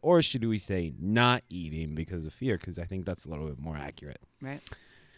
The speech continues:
Speaker 1: Oftentimes when we think of diet, we think of eliminating things, right?
Speaker 2: Mm-hmm.
Speaker 1: Eliminating our favorite foods or, like, altering recipes, you know, and, and I'm Japanese, right?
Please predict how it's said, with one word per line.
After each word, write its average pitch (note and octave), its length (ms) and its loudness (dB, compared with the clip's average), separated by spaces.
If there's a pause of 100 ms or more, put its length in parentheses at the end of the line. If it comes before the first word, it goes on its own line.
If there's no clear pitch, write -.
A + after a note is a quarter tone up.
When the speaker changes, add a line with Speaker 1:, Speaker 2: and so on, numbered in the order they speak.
(720)
Speaker 1:
Oftentimes E3+ 640 0
when C3 80 0
we B2+ 60 2
think A2+ 220 -2
of G2 100 -4
diet, F2 300 -2
we G2 100 -10
think G#2 240 -10
of G2+ 180 -6
eliminating F2+ 1040 -2
things, C2+ 540 -14
right? F2+ 200 -4
Speaker 2:
Mm-hmm. F2 120 -8
Speaker 1:
Eliminating F2 520 -4
our E2 80 -8
favorite D#2 360 -12
foods G3 400 0
or, F#3+ 160 2
like, F#3 420 0 (220)
altering D#3 600 -2
recipes, F2 1080 -6 (420)
you A2+ 120 -4
know, G#2+ 320 -2
and, A2 200 -12
and C3 300 -4 (220)
I'm F3 160 2
Japanese, B2 580 4
right? E2 280 -2